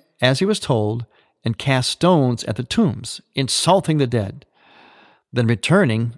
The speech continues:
he told what he had done. Macarius asked him,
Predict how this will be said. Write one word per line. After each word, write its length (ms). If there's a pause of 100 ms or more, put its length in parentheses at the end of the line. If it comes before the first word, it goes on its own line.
(140)
he 160
told 500
what 140
he 120
had 160
done. 400 (500)
Macarius 760
asked 300
him, 220